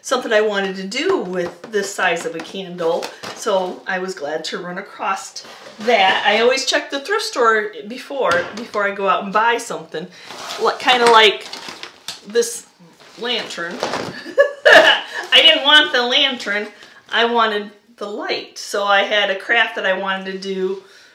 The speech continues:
for you also that I needed one of these lights. So for five twenty-nine, instead of ordering off of ikea, yes, <laughs> I don't need that. I can redonate that. This is actually not paper, it's plastic.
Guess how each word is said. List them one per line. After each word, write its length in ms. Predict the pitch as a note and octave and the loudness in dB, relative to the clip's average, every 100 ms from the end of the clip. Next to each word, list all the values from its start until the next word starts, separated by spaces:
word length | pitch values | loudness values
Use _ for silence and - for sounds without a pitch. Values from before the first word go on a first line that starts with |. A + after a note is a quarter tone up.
| _ _ | _ _
for 260 | A#3+ A3 | 2 2
you 220 | G#3 G3 F#3+ | 4 0 0
also 640 | - F4+ - G3+ G#3 G#3+ | 2 2 2 2 2 0
that 200 | G#3+ - | -4 -4
I 120 | B3 | -6
needed 420 | A#3 G#3+ G#3 G#3 G3 | -8 -8 -8 -10 -10
one 200 | F#3 G3 | -10 -10
of 140 | G#3 | -10
these 240 | G3 G3+ | -12 -12
lights. 340 | D4 F#4+ - - | -8 -8 -8 -10
So 100 | G3 | -10
for 160 | - | -10
five 300 | G3+ G3+ F#3 | -8 -6 -6
twenty-nine, 500 | F#3 G3 F#3+ A3+ B3+ | -6 -10 -8 -6 -4
instead 240 | A#3+ A#3+ G3+ | -6 -8 -10
of 100 | G3 - | -10 -4
ordering 380 | F#3 F#3 F3+ | -2 -2 -4
off 200 | E3 E3 | -4 -4
of 120 | E3 D#3+ | -6 -4
ikea, 760 | D#3+ D#3+ - E4 F#3 F3+ - - _ _ _ _ _ _ _ _ _ | -6 -6 -8 -4 0 -2 -4 -16 _ _ _ _ _ _ _ _ _
yes, 640 | - B4+ - - - - G#3+ - - | -6 -6 -6 -12 -18 -16 -14 -14 -18
<laughs> 40 | - | -16
I 60 | |
don't 300 | F3+ F3 F3 | -14 -14 -12
need 160 | A3 A#3+ | -12 -8
that. 180 | C4+ G#3 | -8 -8
I 60 | |
can 160 | F#3+ F3 | -10 -14
redonate 560 | F3 E3+ C#3+ C#3 - - | -14 -14 -14 -14 -16 -12
that. 580 | - C3 - - - - - - | -10 -6 -6 -6 -10 -14 -20 -12
This 160 | A#3+ F4+ | -8 -4
is 100 | C4+ | -2
actually 460 | B3 - G#3+ F3+ - | -2 -2 -2 -4 -4
not 200 | G3+ - | -2 -2
paper, 360 | - - - C#3+ | -4 -6 -4 -6
it's 160 | C3+ | -8
plastic. 640 | - B3 C#4+ - - - | -10 -10 -10 -12 -16 -18